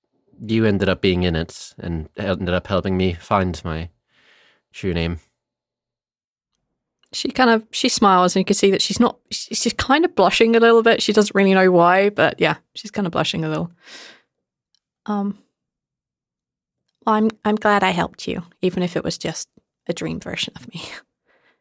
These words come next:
Speaker 2: Do you need to talk about it? You said it's peculiar.
Speaker 1: Well, I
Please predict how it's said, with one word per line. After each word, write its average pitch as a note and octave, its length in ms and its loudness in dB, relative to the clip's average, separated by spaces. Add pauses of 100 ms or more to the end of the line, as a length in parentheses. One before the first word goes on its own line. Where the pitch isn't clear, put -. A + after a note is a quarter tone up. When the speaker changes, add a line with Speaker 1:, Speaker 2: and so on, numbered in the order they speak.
(1400)
Speaker 2:
Do - 120 -6
you F#3+ 100 0
need F#3+ 240 0
to - 60 -14
talk - 300 -2
about A3+ 280 -2
it? B3+ 120 -6
You A3 80 -14
said G3+ 160 0
it's G3+ 100 -8
peculiar. F#3 640 -8 (1700)
Speaker 1:
Well, F#3+ 340 4
I D3 380 2